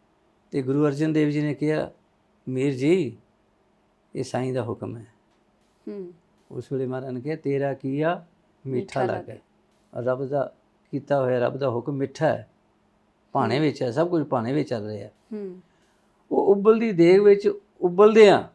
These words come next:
Speaker 1: ਠੰਡੇ ਪਾਣੀ ਵਿੱਚ ਬੈਠਣ ਵਾਂਗ ਰਹੇ।
Speaker 2: ਹੂੰ।
Speaker 1: ਤੱਤੀ ਤਵੀ ਤੇ ਬੈਠੇ ਆ, ਤੱਤੀ ਤਵੀ ਦਾ ਸੇਕ ਨਹੀਂ ਲੱਗਾ।
Speaker 2: ਹੂੰ।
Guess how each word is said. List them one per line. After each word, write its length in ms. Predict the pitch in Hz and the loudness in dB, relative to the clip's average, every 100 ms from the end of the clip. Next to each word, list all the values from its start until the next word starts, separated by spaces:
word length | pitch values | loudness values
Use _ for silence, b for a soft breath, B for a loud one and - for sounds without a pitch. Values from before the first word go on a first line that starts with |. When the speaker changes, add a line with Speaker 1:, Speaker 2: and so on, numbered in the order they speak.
| _ _ _ _ _ | _ _ _ _ _
Speaker 1:
ਠੰਡੇ 260 | - 185 185 | -4 2 2
ਪਾਣੀ 280 | 170 151 175 | 2 2 4
ਵਿੱਚ 180 | 180 175 | 2 2
ਬੈਠਣ 340 | 160 160 165 | 0 0 -2
ਵਾਂਗ 180 | 170 165 | -2 -2
ਰਹੇ। 280 | 160 165 - _ _ _ _ _ _ _ - | -2 -4 -10 _ _ _ _ _ _ _ -16
Speaker 2:
ਹੂੰ। 260 | 214 190 196 _ _ _ _ _ 175 | -14 -14 -18 _ _ _ _ _ -2
Speaker 1:
ਤੱਤੀ 280 | 170 202 | 0 0
ਤਵੀ 340 | 175 170 180 214 | 0 4 4 4
ਤੇ 140 | 208 | 4
ਬੈਠੇ 360 | 175 160 165 180 | 4 2 2 -2
ਆ, 160 | 175 175 _ _ _ _ | -2 -8 _ _ _ _
ਤੱਤੀ 260 | 156 156 160 | -6 -2 0
ਤਵੀ 240 | 160 165 | 2 2
ਦਾ 140 | 170 160 | 2 0
ਸੇਕ 240 | 147 151 | 0 -2
ਨਹੀਂ 160 | 175 160 | -4 -4
ਲੱਗਾ। 340 | 143 139 135 _ _ 220 | -4 -6 -8 _ _ -14
Speaker 2:
ਹੂੰ। 240 | 208 | -12